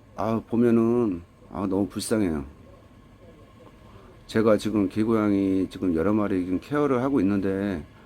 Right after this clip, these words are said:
지금도 이렇게 밖에 이렇게 있는 애들을 다 일일이 챙길 수가 없어. 그럼 너무 많아요.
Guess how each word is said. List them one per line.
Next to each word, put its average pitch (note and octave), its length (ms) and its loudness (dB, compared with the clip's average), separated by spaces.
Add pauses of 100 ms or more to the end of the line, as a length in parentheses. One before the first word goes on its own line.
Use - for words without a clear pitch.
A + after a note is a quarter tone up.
(720)
지금도 G#2+ 320 0
이렇게 G2 140 -4
밖에 - 380 -4 (200)
이렇게 F#2 240 -4
있는 A2+ 300 4
애들을 G2+ 680 -2 (520)
다 - 140 -8
일일이 A2 720 2 (640)
챙길 F#3 240 -2
수가 A2+ 160 -2
없어. G2 180 -4
그럼 F#2 140 4
너무 G2 220 4
많아요. G2 400 0